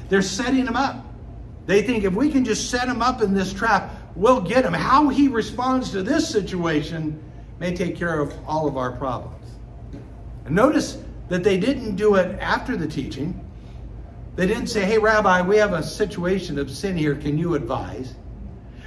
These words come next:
But they both want to publicly humiliate the woman, and they want to publicly humiliate and catch Jesus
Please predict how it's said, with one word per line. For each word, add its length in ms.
But 180
they 140
both 280
want 240
to 100
publicly 920
humiliate 760
the 100
woman, 720
and 100
they 60
want 200
to 60
publicly 720
humiliate 840
and 420
catch 560
Jesus 840